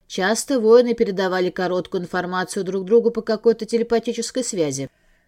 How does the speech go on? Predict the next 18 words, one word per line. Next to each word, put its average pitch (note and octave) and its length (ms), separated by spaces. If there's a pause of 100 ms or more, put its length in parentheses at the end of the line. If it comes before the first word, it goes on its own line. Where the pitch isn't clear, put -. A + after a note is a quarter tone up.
(200)
Его C#4 260
настроение C#4+ 640
не C4 140
испортилось, E3 840 (160)
он D#4 200
не G3+ 60
стал D#3+ 300
настороженным, D#3+ 1000
а A3+ 160
значит, A3+ 420
скорее A#3 380
всего, C#4 460 (180)
и C#4+ 100
правда A#3 460
послышалось. D#3 840 (580)
Стол - 300
для F3+ 220
завтрака F#3+ 640